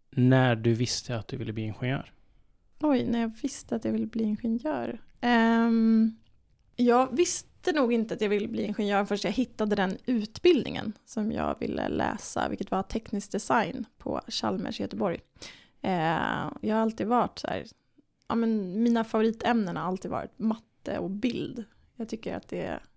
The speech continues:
Speaker 2: så här fantastiskt roligt att skapa, och, men jag är också liksom väldigt analytisk och gillar att liksom klura, och det är väl det som har varit mina två styrkor. Så jag har alltid varit så här, gud, vad ska man göra? Liksom.
Speaker 1: Mm.
Speaker 2: Jag hade inget,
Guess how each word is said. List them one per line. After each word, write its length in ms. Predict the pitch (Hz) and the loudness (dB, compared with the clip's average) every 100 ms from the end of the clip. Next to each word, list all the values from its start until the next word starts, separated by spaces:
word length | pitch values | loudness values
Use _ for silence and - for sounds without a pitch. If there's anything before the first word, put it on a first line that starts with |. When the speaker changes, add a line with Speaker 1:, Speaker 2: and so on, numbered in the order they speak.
| _ | _
Speaker 2:
så 120 | - 185 | -8 -6
här 40 | |
fantastiskt 640 | 202 214 233 220 - 190 | -2 -2 -2 -2 -4 -4
roligt 300 | 190 190 185 | -4 -4 -4
att 80 | - | -4
skapa, 800 | - 196 190 180 - - 175 147 143 | -4 0 -2 -2 -6 0 2 2 0
och, 80 | 95 | -4
men 120 | 170 | -4
jag 140 | 165 151 | -4 -6
är 40 | |
också 380 | - - 143 - | -6 -6 -6 -6
liksom 320 | 220 - - - | -8 -10 -8 -8
väldigt 200 | 151 - | -8 -8
analytisk 960 | 151 175 240 226 - 240 220 220 - - | -4 0 2 0 -4 -4 -4 -6 -12 -8
och 40 | |
gillar 420 | 202 190 180 - - | -6 -6 -6 -6 -8
att 60 | |
liksom 320 | - - 220 214 _ _ | -10 -10 -10 -10 _ _
klura, 640 | - 202 202 180 165 - | -2 0 2 0 2 2
och 120 | - 208 | 0 0
det 60 | |
är 60 | 226 | 0
väl 180 | 220 202 | 2 2
det 120 | 247 | 2
som 100 | 226 | 2
har 80 | 185 | -2
varit 160 | 165 | -4
mina 220 | 190 170 | -4 -6
två 160 | 175 165 | -4 -4
styrkor. 520 | - 226 208 - 262 | -4 -4 -4 -2 -2
Så 140 | - 208 | 0 -2
jag 60 | |
har 40 | 196 | -2
alltid 220 | 202 170 | -2 -4
varit 140 | - | -4
så 80 | - | -2
här, 160 | - - _ - - - _ _ _ - | -4 -4 _ -20 -20 -20 _ _ _ -2
gud, 180 | 254 180 | 0 0
vad 120 | 156 | -2
ska 120 | - | -4
man 340 | 180 - 214 - _ _ - | -6 -6 -8 -12 _ _ 0
göra? 600 | 214 233 - - - 214 - | 2 2 2 -2 -4 -8 -8
Liksom. 220 | - 165 | 2 4
Speaker 1:
Mm. 200 | 117 233 | 4 2
Speaker 2:
Jag 100 | 214 | 2
hade 200 | 226 233 | 4 4
inget, 340 | 220 185 185 | 2 0 -4